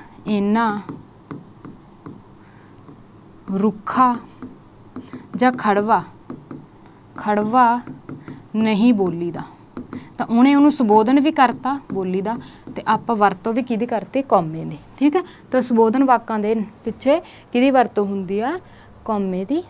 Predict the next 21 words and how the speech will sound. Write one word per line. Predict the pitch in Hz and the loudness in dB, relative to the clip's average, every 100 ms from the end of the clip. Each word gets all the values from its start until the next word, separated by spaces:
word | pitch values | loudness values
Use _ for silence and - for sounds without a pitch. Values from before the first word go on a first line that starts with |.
| - | -16
ਵਰਤੋਂ | - - - 240 | -20 -18 -14 -14
ਹੁੰਦੀ | - 180 - - | -14 -16 -16 -18
ਹੈ, | - - | -20 -8
ਠੀਕ | 294 302 | -8 -8
ਹੈ। | - - - - 254 | -14 -20 -20 -4 4
ਨੈਕਸਟ | 294 320 - | 4 4 4
ਹੈ | 320 269 | 8 8
ਜੀ | 214 233 247 233 | 6 0 -2 -2
ਅਗਲਾ | 233 277 | 2 4
ਕੁਐਸਚਨ, | 262 220 - 208 233 - - | 4 0 -2 -6 -6 -12 -2
ਇਹ | 277 311 339 - - - - - - - | 2 2 0 -4 -20 -20 -20 -20 -10 2
ਨਰੇਸ਼ | 214 220 247 302 302 | 6 8 8 6 4
ਦੀ | 233 247 262 - | 2 2 0 4
ਕਮੀਜ਼ | 240 220 233 240 233 190 | 8 8 8 4 0 2
ਹੈ, | 170 - - - | 0 0 -16 -6
ਠੀਕ | 294 302 | 0 4
ਆ। | 359 - - - - | 4 2 -20 -6 2
ਤਾਂ | 320 | 4
ਕਮੀਜ਼ | 320 277 277 294 330 | 8 10 10 8 6
ਦਾ | 359 330 311 | 6 6 6
ਜਿਹੜਾ, | 254 262 285 311 | 6 6 6 6